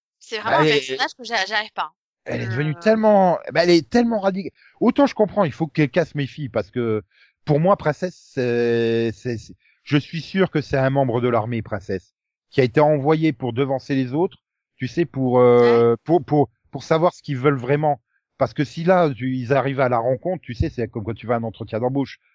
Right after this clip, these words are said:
Speaker 2: Tu
Speaker 1: Mhm.
Speaker 2: t'habilles bien, tu te présentes bien, tu te maquilles bien, tu te coiffes bien et tout, et tu fais un peu l'hypocrite, euh, « Oui, ben, je veux devenir, euh, Reaper, euh,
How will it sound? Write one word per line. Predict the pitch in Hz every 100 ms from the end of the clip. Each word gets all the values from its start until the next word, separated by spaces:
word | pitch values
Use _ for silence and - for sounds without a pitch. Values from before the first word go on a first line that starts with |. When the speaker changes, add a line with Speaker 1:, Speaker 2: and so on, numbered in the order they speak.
| _
Speaker 2:
Tu | -
Speaker 1:
Mhm. | 262
Speaker 2:
t'habilles | 98 101 110
bien, | - 131 135 147
tu | - 104
te | -
présentes | 120 110 117
bien, | 107 127 139 135
tu | - 95
te |
maquilles | 110 107 117
bien, | 110 131 135
tu | 107
te | 104
coiffes | 117 98
bien | 104 127
et | 127
tout, | 120 135 135 117 - - _
et | 139
tu | 113 117
fais | 131
un | 117
peu | 127
l'hypocrite, | 123 - 127 - 143 147 -
euh, « | 120 113 110 _ _ -
Oui, | 113 139 160
ben, | 143 123
je | 131
veux | 131
devenir, | 127 117 131 135 135 120
euh, | 113
Reaper, | 107 143 151 143 117
euh, | 117